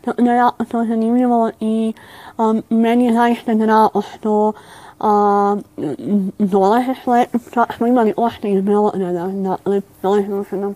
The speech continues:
slepi iz, iz Beograda. Naravno, još uvek, a, a, postoji dosta, a, prepreka da bi, a, sve osoba došla na jedan kulturni događaj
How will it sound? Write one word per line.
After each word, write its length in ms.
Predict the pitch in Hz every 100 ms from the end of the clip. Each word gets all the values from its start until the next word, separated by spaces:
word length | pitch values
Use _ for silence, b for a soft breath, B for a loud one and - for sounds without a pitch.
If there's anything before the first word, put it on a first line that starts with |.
| B B B B -
slepi 600 | 202 208 196 214 220 202 -
iz, 260 | 196 196 190
iz 240 | 202 196 185
Beograda. 640 | 202 202 - 254 254 240 240 B B B
Naravno, 440 | 226 233 285 277 226
još 300 | 220 220 -
uvek, 400 | 311 240 - - B B B -
a, 380 | 220 214 208 202 B B B B B B B B B _ -
a, 140 | 226 208
postoji 440 | 226 220 277 311
dosta, 840 | 269 214 262 262 - - 226 214 214
a, 360 | - 220 214 214 - -
prepreka 760 | 240 247 269 - 196 - -
da 160 | 196 202
bi, 160 | 202 208 - _ _ -
a, 240 | 202 208 202
sve 180 | - 220 -
osoba 440 | 214 208 - 202 190
došla 380 | 196 196 -
na 100 | 180
jedan 300 | 190 190 190 185
kulturni 460 | 196 190 - 190 190
događaj 520 | 185 190 220 240 240